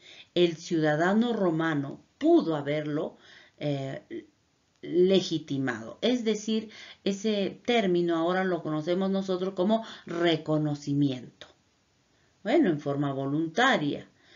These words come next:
En este caso no hay un reconocimiento voluntario a través de testamento porque el caso nos dice que este señor murió intestado. Pero si hubiera dejado, mira cómo esos supuestos, fíjate chicos, ¿ah?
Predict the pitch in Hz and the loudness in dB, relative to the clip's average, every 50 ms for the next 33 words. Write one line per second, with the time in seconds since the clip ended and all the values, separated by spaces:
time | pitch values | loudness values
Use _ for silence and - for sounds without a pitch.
0 | - - - - _ _ _ _ - - 196 202 220 247 277 285 - 330 311 - | -20 -20 -20 -20 _ _ _ _ -4 0 2 2 4 2 0 0 0 -2 0 2
1 | 302 302 302 302 269 254 202 190 185 202 233 240 233 220 214 208 208 202 185 190 | 2 0 2 0 -2 2 2 4 4 4 2 2 2 2 0 0 -2 -2 0 0
2 | 180 180 170 170 170 165 160 - 160 156 170 180 185 185 180 175 - 175 170 156 | 0 0 0 0 0 -2 -2 -4 -4 -2 0 0 0 0 -2 -4 -2 -4 -2 0
3 | 156 156 147 147 143 143 143 - 190 185 170 170 165 165 170 - - - - - | 0 0 2 2 0 0 0 0 0 2 2 2 0 -2 -4 -6 -16 -18 -14 -8
4 | 143 143 143 - 143 139 143 156 160 156 180 180 180 190 208 208 208 - 233 240 | -8 -6 -4 -4 -2 0 0 0 2 2 0 0 0 0 -2 -2 -2 -4 -2 0
5 | 220 190 180 175 180 175 - - 147 147 143 - 175 196 196 - - - - - | 2 0 0 0 -2 -4 -2 -2 -2 -2 -2 -2 -4 -4 -4 -8 -18 -16 -6 -2
6 | 151 151 143 - - - 196 214 220 - 247 233 226 220 220 208 - 196 190 190 | -2 -2 -2 -2 0 0 0 0 0 -2 0 0 2 2 2 0 0 -2 -2 -2
7 | 196 185 190 - 156 151 151 - 240 196 196 208 208 202 175 160 160 165 165 - | -4 -4 -2 -2 -2 -2 -2 -4 -4 -4 -4 -4 -2 0 0 2 0 0 -4 -8
8 | - - _ - 180 175 175 180 185 185 220 214 262 247 214 180 160 151 147 143 | -18 -20 _ -4 2 6 6 6 6 6 2 0 0 0 0 0 0 0 -2 -4
9 | - 117 117 - - - - - - - - _ _ _ _ _ _ _ _ _ | -6 -8 -8 -8 -14 -14 -14 -14 -16 -20 -20 _ _ _ _ _ _ _ _ _
10 | _ - - - - - _ _ - - 202 202 190 190 180 185 - - 196 190 | _ -20 -20 -20 -20 -20 _ _ 0 2 4 6 6 4 2 0 -4 -4 0 0
11 | 185 180 180 170 165 220 233 277 330 381 403 349 226 185 160 139 143 143 143 - | 2 2 2 2 2 0 4 6 6 6 6 2 0 0 -2 -2 -4 -6 -6 -10
12 | - 160 165 156 139 110 113 107 - _ _ _ - 160 165 170 165 151 147 - | -10 -8 -6 -6 -6 -6 -6 -10 -12 _ _ _ -2 0 2 2 2 0 -2 -4
13 | - 202 208 208 202 196 196 180 175 - - 156 147 - 180 202 247 - - _ | -4 -2 0 0 -2 -2 -2 -8 -8 -8 -12 -12 -12 -8 -8 -8 -8 -10 -14 _
14 | - 147 143 - - - 220 214 - - - - - 139 127 - - - 131 123 | -8 -8 -8 -8 -10 -10 -10 -10 -10 -12 -16 -16 -14 -16 -18 -16 -12 -12 -12 -12
15 | - - - - - - 147 156 - - | -10 -10 -12 -12 -10 -8 -8 -8 -8 -8